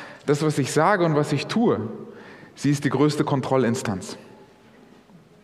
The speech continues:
Und genau so wird das bei unseren Kindern sein,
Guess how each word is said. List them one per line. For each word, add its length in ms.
Und 100
genau 320
so 500
wird 160
das 180
bei 100
unseren 320
Kindern 500
sein, 400